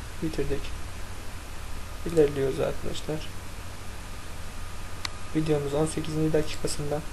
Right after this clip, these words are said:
Maccabi maçına kadar ilerleyelim, zaman kaybetmeyelim. Maccabi maçında diğer videomuza, sonraki videomuza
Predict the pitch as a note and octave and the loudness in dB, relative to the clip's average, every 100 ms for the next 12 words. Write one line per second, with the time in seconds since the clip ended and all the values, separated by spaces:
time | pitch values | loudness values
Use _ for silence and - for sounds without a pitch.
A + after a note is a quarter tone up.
0 | - - - - - - - - - - | -4 -6 -6 -2 0 0 0 -2 -4 -4
1 | - - D3+ D3+ D#3 D3 C#3+ - C#3+ - | -6 -2 0 4 4 4 2 0 -2 0
2 | D3 D3+ D3+ D3 D3 C#3+ C#3+ C#3+ C#3 C#3 | 0 4 6 6 6 4 4 2 2 0
3 | - D3 D3+ - D3 D3 D#3 - - - | 2 2 2 2 2 2 0 -4 -6 -6
4 | - - - - - - - - - - | -8 -10 -8 -8 -8 -6 -6 -6 -6 -6
5 | - - - - - - - - - - | -6 -6 -8 -8 -8 -8 -6 -4 -2 0
6 | E3 D#3+ D3+ D3+ C#3+ D3 C#3+ F3 - - | 2 4 4 2 -2 -2 0 0 -2 -6
7 | - - - - - - - E3+ D#3+ D3 | -8 -8 -6 -6 -6 -8 -4 2 4 4
8 | D3 C#3+ C#3 - E3 - D3+ D3 - D3 | 2 0 0 -2 -4 0 0 0 -2 -2
9 | D3 C#3 - - | 0 -2 -2 -4